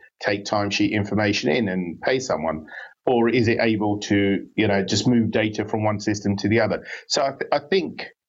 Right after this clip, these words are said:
we're probably at level one approaching level two now.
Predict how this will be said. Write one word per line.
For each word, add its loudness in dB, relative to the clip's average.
we're 2
probably 2
at 2
level 2
one 2
approaching -2
level 0
two 2
now. -4